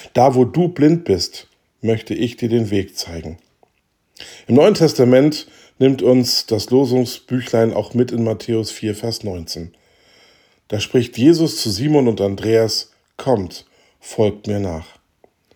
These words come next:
Für die beiden war das ein Schlag ins Gesicht. Gerade eben noch haben sie gefischt und waren am See Genezareth und haben ihrer täglichen Arbeit, ja, äh, haben das getan, was sie jeden Tag gemacht haben.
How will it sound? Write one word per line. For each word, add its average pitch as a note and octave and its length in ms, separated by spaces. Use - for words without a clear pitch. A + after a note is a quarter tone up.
Für - 140
die G2+ 100
beiden D3 340
war A#2 140
das G#2+ 180
ein G2+ 200
Schlag A2 440
ins G2+ 200
Gesicht. - 440
Gerade C#3 360
eben D3+ 260
noch B2 240
haben B2+ 180
sie A2+ 100
gefischt D#3+ 560
und A#2 240
waren C3 180
am B2+ 140
See A#2+ 140
Genezareth C3+ 720
und A#2 160
haben A#2 180
ihrer G#2+ 260
täglichen B2 460
Arbeit, A#2+ 560
ja, G#2 340
äh, A#1+ 140
haben A#2+ 120
das A2 180
getan, B2 400
was A2+ 140
sie A2 60
jeden B2 220
Tag A2 240
gemacht B2 340
haben. C3+ 360